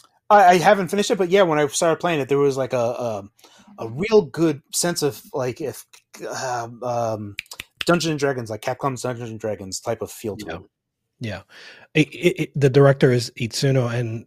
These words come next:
Speaker 2: uh, that director did Devil May Cry before that. So it just feels like, you know, like, I feel like he's gonna be on a roll. So I'm looking forward to it. All right, I'm gonna rapid fire. Switch two. <laughs> We've mentioned it a few times. I am looking forward to whatever happens there. Uh, Princess Peach.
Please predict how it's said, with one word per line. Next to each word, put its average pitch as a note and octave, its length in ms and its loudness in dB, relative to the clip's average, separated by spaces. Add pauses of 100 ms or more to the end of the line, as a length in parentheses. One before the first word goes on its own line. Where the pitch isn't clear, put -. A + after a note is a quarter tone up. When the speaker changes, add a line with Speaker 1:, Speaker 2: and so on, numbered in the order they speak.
Speaker 2:
uh, G#2+ 260 -6
that A#2+ 240 -4
director A2 480 -6 (340)
did G#2+ 340 -8 (100)
Devil A2 220 -6
May G#2 140 -8
Cry G#2+ 240 -8
before G2+ 300 -12
that. G2 140 -10
So G3+ 140 6
it B3+ 100 6
just C4 180 2
feels A3+ 180 6
like, G3+ 200 2
you G3 60 4
know, C3 180 2
like, C3 180 -2
I F3+ 80 4
feel F3+ 180 0
like D3 100 2
he's B2+ 140 -4
gonna A#2 140 -4
be G#2+ 460 -6
on G2+ 320 -8
a G2+ 120 -10
roll. F#2 500 -10 (300)
So - 140 -8
I'm A2+ 120 -4
looking A2+ 200 -8
forward G2+ 260 -10
to G#2 100 -8
it. F#2 120 -14 (200)
All D#3+ 80 6
right, C3 80 4
I'm B2+ 60 2
gonna D#3 160 6
rapid C3 220 2
fire. A2 260 -4
Switch G3 320 2
two. F#3 240 4 (140)
<laughs> - 440 -6
We've E3 180 4
mentioned D3+ 320 2
it C#3 80 2
a C3+ 60 -2
few C3+ 160 -4
times. C3+ 300 -4 (320)
I C3+ 140 -2
am C#3 160 2
looking C#3 220 0
forward C3+ 220 2
to C#3 80 -4
whatever B2 240 0
happens A#2+ 280 -4
there. E3 240 6 (420)
Uh, B2 240 -2
Princess C#3+ 440 -2
Peach. - 440 -4